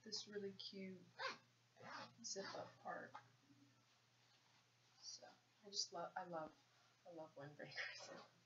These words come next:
They're just really comfortable and they're easy to put on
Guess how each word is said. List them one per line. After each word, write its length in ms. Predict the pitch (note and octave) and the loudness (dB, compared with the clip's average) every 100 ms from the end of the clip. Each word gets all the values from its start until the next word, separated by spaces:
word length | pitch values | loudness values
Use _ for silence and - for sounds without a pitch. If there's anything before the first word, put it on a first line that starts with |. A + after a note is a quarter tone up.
| - - | -18 -12
They're 160 | G#3 | -6
just 240 | A#3 A#3 - | -2 -2 -2
really 240 | F#3 F3 | -4 -6
comfortable 640 | - F3 - F3+ F3+ - - - - - - - - - - - - E3+ | -6 -6 -8 -6 -4 -6 -8 -20 -20 -20 -20 -20 -20 -20 -20 -20 -12 -8
and 240 | E3 D#3+ E3 - - - - - - - - - - | -6 -8 -14 -20 -20 -20 -20 -20 -20 -20 -20 -20 -8
they're 160 | - F3 | -6 -4
easy 240 | E3+ E3+ | -4 -2
to 120 | E3+ - | -4 -4
put 160 | E3 | -4
on 240 | D3+ D3 | -2 0